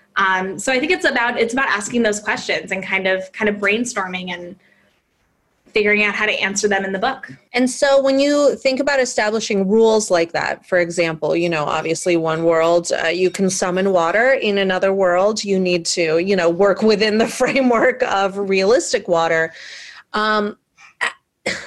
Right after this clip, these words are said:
Speaker 2: so I know that you, you sort of come up with stuff as, as you go along, but what's your, what's your read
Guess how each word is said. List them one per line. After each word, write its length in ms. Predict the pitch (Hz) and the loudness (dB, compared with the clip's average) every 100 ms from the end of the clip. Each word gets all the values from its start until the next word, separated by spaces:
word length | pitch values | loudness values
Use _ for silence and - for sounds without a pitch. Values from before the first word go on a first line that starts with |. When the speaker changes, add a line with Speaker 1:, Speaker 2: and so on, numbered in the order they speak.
| - _ - - - | -20 _ -14 -12 -10
Speaker 2:
so 280 | - 294 262 | -2 2 2
I 100 | 262 | 2
know 260 | 277 302 | 2 2
that 240 | 294 233 208 | 2 0 0
you, 380 | 233 226 214 - | 2 2 0 0
you 180 | 220 | 0
sort 240 | 214 233 214 | 2 2 2
of 200 | 190 - 208 | 0 -4 -12
come 320 | - - 233 220 | -8 -2 0 0
up 160 | 202 | 0
with 140 | 208 190 | -2 -2
stuff 360 | - - 185 | -4 -4 -4
as, 400 | - 175 175 175 | -4 -2 -2 -6
as 300 | - 185 175 | -6 -4 -2
you 120 | 180 170 | -2 0
go 220 | 180 165 | 4 4
along, 600 | 165 226 254 190 180 180 - - - - | 4 2 2 2 0 -6 -12 -20 -14 -4
but 420 | 190 240 226 - - - _ - - - - - - | 0 2 0 -4 -16 -20 _ -14 -10 -8 -6 -6 -2
what's 500 | 208 226 269 269 - | 2 4 2 0 0
your, 400 | 339 302 262 - | 4 4 4 2
what's 280 | 226 240 - | 2 2 0
your 420 | 302 294 262 - | 2 4 4 2
read 440 | 190 214 214 214 | 0 2 2 2